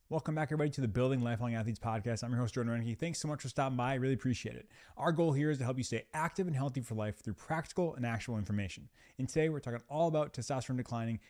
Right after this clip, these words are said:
in the general public. So let's start with the claims here first, right? So the claims are that testosterone is decreasing across the board. So it's just a widespread, not just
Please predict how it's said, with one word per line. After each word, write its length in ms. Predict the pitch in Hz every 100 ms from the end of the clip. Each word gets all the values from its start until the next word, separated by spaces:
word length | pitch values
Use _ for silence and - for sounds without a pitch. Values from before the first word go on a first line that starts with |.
| -
in 120 | 135
the 60 | 120
general 260 | 110 104
public. 340 | 92 95 - - _ _ - _
So 260 | - 135 - 139
let's 160 | 135
start 140 | - 180
with 80 |
the 80 | 143
claims 460 | - - 104 85 -
here 180 | 95 87
first, 280 | 90 85
right? 200 | 104 110 -
So 260 | - 127 113
the 100 | 117
claims 400 | - 190 196 170
are 40 |
that 140 | 151
testosterone 760 | - 120 - 180 180 - 185 185
is 200 | - 139
decreasing 560 | 120 131 156 131 135 127 -
across 380 | - 127 107 -
the 100 | 104
board. 220 | 95 82 - - - -
So 180 | - 98
it's 140 | 92
just 100 | 98
a 80 | 101
widespread, 800 | 92 107 135 139 - 131 123 123
not 220 | 117 127
just 200 | 139 117